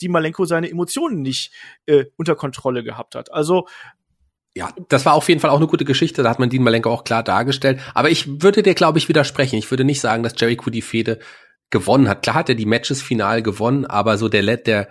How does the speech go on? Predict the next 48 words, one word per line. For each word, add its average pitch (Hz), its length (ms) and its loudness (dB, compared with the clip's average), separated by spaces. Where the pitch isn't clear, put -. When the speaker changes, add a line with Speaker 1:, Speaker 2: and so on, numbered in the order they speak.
Speaker 2:
lachende 120 340 0
Letzte 113 400 0
war 104 200 2
tatsächlich 110 440 -2
dann 104 160 -4
doch 131 160 0
ein 95 320 -6
Dean 107 160 -4
Malenko, 98 560 -2
der 101 220 -4
ihm 107 120 -4
dann 107 220 -2
auch - 140 -6
den 110 120 -2
Titel 170 240 -2
gekostet - 460 -2
hatte, 98 260 -6
weil 101 180 -4
Jericho 131 320 2
bei, 110 300 2
es 107 120 -6
war 117 100 -2
bei 107 120 2
Road 117 460 0
Wild 98 280 0
in 98 100 -8
dem 98 140 -4
Jahr, 101 300 -2
ähm, 104 140 -6
seinen 110 160 0
Titel 127 180 -2
dann 113 160 0
an, 104 220 -6
an 110 200 -10
Hufi 160 280 0
verloren 131 360 0
hatte, 135 200 -4
an 107 160 -4
seinen, 104 240 -6
auch 117 240 -4
einen 95 120 -16
Fädengegner, 131 600 -4
und 110 120 -6
da 104 100 -4
war 107 80 -2
Malenko 107 640 -6
Special 113 360 -2
Referee 120 460 -2